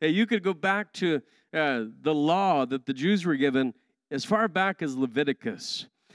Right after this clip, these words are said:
And in, uh, in their law, it was written that if you were a farmer and you had a field,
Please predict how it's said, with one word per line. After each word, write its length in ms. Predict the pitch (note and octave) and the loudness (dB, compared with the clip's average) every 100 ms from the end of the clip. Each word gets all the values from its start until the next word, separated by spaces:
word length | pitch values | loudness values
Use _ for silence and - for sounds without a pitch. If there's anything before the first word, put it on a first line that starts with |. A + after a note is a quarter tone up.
| _ _ | _ _
And 240 | E3 D#3+ D#3+ | -2 -2 -2
in, 600 | - A3 D4 D4 C#4 A3 - | -4 -2 0 0 -2 -4 -4
uh, 300 | E3 D#3+ D3 C#3 | 0 0 0 -2
in 240 | F#3+ B3 C4+ | 0 2 2
their 160 | C4+ | 2
law, 480 | A#3 D3+ B2+ C3+ F#3+ - _ _ _ _ - | 2 0 0 -2 -4 -10 _ _ _ _ -2
it 100 | G3 | 2
was 240 | G#3 F3+ | 2 2
written 300 | F3 F3+ F3+ | -2 -2 -4
that 120 | E3+ | -2
if 160 | D#3+ - | -2 0
you 100 | A#3 | 0
were 140 | C#4+ | 2
a 40 | C4 | 0
farmer 460 | - F3 D3 F3+ | 0 0 0 2
and 120 | G3+ F3 | 0 2
you 100 | F#3+ | 0
had 140 | G#3 | 0
a 40 | |
field, 520 | - D#3+ C#3+ D3+ G3+ | -2 -2 0 0 -2